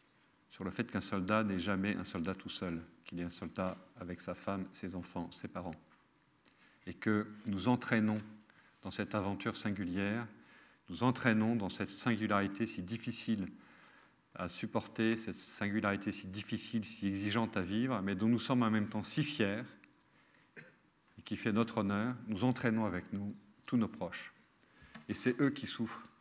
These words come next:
au moment de cette mort. Quelques considérations sur la souffrance.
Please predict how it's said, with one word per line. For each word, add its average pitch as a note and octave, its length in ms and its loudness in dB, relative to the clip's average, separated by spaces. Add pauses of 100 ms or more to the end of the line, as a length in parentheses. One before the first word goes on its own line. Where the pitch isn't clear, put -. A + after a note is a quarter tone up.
(540)
au G2 60 2
moment G#2 200 8
de A2 80 2
cette - 240 -2
mort. D#2+ 260 -8 (3000)
Quelques C#3+ 320 8
considérations C3 580 8
sur C3 180 4
la A#2 80 8
souffrance. A2+ 720 4